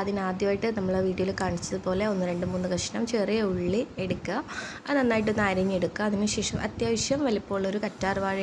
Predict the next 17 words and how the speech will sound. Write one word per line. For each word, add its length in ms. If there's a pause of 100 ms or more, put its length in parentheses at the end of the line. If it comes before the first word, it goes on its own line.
എടുത്ത് 260 (480)
അതിൻ്റെ, 360 (300)
ഏഹ്, 280 (220)
ജെല്ല് 360 (100)
മാത്രം 400
നന്നായിട്ട് 380
കഴുകി 320
വൃത്തിയാക്കി 480
ജെല്ല് 280 (100)
മാത്രം 360
എടുക്കുക. 300 (520)
ഇത് 160
രണ്ടും 220
കൂടി 180
നമ്മളൊരു 420
മിക്സിയുടെ 440 (120)
ജാറിലേക്ക് 800